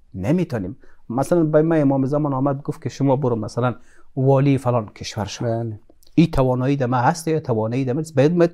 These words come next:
Speaker 1: توانایی ایجاد کنم.
Speaker 2: مم.
Speaker 1: یکی از مهمترین توانایی جناب سیدی صاحب ایست که، اه، امام زمانی که می‌خواد بیایه،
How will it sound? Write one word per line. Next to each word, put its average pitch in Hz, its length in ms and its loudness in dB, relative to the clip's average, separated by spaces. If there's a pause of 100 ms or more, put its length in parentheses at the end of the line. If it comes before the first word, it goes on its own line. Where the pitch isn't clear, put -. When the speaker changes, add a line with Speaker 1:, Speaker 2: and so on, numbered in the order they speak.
Speaker 1:
توانایی 123 540 4
ایجاد 135 300 0
کنم. 113 220 -6
Speaker 2:
مم. 110 360 -4 (720)
Speaker 1:
یکی 190 200 -4
از 127 200 -6
مهمترین 117 480 -4
توانایی 120 480 -2
جناب 139 260 -4
سیدی 107 280 -6
صاحب 98 240 -6
ایست 160 280 -4
که، 104 220 -4 (540)
اه، 107 220 -4
امام 110 260 -2
زمانی 127 360 -4
که - 160 -10
می‌خواد 92 300 -10
بیایه، 104 540 -10